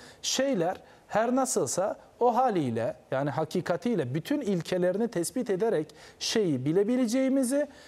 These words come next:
ve bu bilginin de nesneye uygun olabileceğini iddia ediyorlar.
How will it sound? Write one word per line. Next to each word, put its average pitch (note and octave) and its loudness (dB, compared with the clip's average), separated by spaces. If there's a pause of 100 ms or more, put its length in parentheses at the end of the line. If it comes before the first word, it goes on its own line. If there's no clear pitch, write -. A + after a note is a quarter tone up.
(180)
ve G3+ 2
bu A#3+ 0
bilginin B3 2
de B3 2
nesneye A3 0
uygun B3 2
olabileceğini B3 2
iddia B2 -2
ediyorlar. D3 0